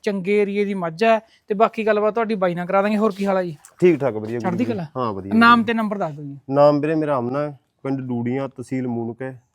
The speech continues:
Speaker 2: ਤੇ ਜ਼ਿਲ੍ਹਾ ਸੰਗਰੂਰ ਹੈ।
Speaker 1: ਹਰਿਆਣਾ ਕਿੰਨੀ ਕੁ ਦੂਰ ਆ ਆਪਣੇ ਉਰੋਂ?
Speaker 2: ਹਰਿਆਣਾ ਬਾਈ ਆਪਣੇ ਤੋਂ ਬਸ ਸਾਰਾ ਦਸ ਪੰਦਰਾਂ ਕਿਲੋਮੀਟਰ ਹੀ ਹੈ।
Speaker 1: ਦਸ ਕੁ ਦੇ ਲਗਭਗ
Speaker 2: ਹਾਂ,
Speaker 1: ਹੋਊਗਾ
Speaker 2: ਦਸ
Speaker 1: ਨਾ?
Speaker 2: ਦੇ ਬਾਰਡਰ ਤੇ ਹੀ ਆ ਗਏ ਆਪਾਂ ਬਸ।
Speaker 1: ਠੀਕ ਆ, ਉਹ ਬੋਲੀ ਮੈਂ
Speaker 2: ਹਾਂ।
Speaker 1: ਕਹੂੰਗਾ ਰੂਟੀਨ 'ਚ ਤੁਹਾਡੀ ਹਰਿਆਣੇ
Speaker 2: ਹਾਂ,
Speaker 1: ਵਾਲੀ ਆ ਨਾ?
Speaker 2: ਹਰਿਆਣੇ ਦੀ ਇਹ ਬੋਲੀ ਆ
Speaker 1: ਠੀਕ ਆ
Speaker 2: ਆਪਣੀ
Speaker 1: ਗੱਲ।
Speaker 2: ਬਾਈ।
Speaker 1: ਹਾਂ,
Speaker 2: ਹਾਂ।
Speaker 1: ਨੰਬਰ ਬੋਲ ਦਿਓ ਜੀ।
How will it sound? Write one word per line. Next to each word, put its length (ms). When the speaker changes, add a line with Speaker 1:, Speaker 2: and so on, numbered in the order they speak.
Speaker 2:
ਤੇ 80
ਜ਼ਿਲ੍ਹਾ 220
ਸੰਗਰੂਰ 360
ਹੈ। 140
Speaker 1:
ਹਰਿਆਣਾ 280
ਕਿੰਨੀ 160
ਕੁ 60
ਦੂਰ 120
ਆ 40
ਆਪਣੇ 200
ਉਰੋਂ? 200
Speaker 2:
ਹਰਿਆਣਾ 340
ਬਾਈ 180
ਆਪਣੇ 260
ਤੋਂ 120
ਬਸ 200
ਸਾਰਾ 220
ਦਸ 280
ਪੰਦਰਾਂ 240
ਕਿਲੋਮੀਟਰ 360
ਹੀ 60
ਹੈ। 60
Speaker 1:
ਦਸ 220
ਕੁ 120
ਦੇ 80
ਲਗਭਗ 300
Speaker 2:
ਹਾਂ, 60
Speaker 1:
ਹੋਊਗਾ 260
Speaker 2:
ਦਸ 120
Speaker 1:
ਨਾ? 60
Speaker 2:
ਦੇ 100
ਬਾਰਡਰ 300
ਤੇ 100
ਹੀ 80
ਆ 100
ਗਏ 100
ਆਪਾਂ 200
ਬਸ। 100
Speaker 1:
ਠੀਕ 100
ਆ, 160
ਉਹ 80
ਬੋਲੀ 380
ਮੈਂ 80
Speaker 2:
ਹਾਂ। 80
Speaker 1:
ਕਹੂੰਗਾ 260
ਰੂਟੀਨ 320
'ਚ 60
ਤੁਹਾਡੀ 300
ਹਰਿਆਣੇ 160
Speaker 2:
ਹਾਂ, 100
Speaker 1:
ਵਾਲੀ 120
ਆ 40
ਨਾ? 80
Speaker 2:
ਹਰਿਆਣੇ 280
ਦੀ 120
ਇਹ 60
ਬੋਲੀ 260
ਆ 100
Speaker 1:
ਠੀਕ 180
ਆ 20
Speaker 2:
ਆਪਣੀ 120
Speaker 1:
ਗੱਲ। 80
Speaker 2:
ਬਾਈ। 100
Speaker 1:
ਹਾਂ, 60
Speaker 2:
ਹਾਂ। 60
Speaker 1:
ਨੰਬਰ 300
ਬੋਲ 240
ਦਿਓ 100
ਜੀ। 120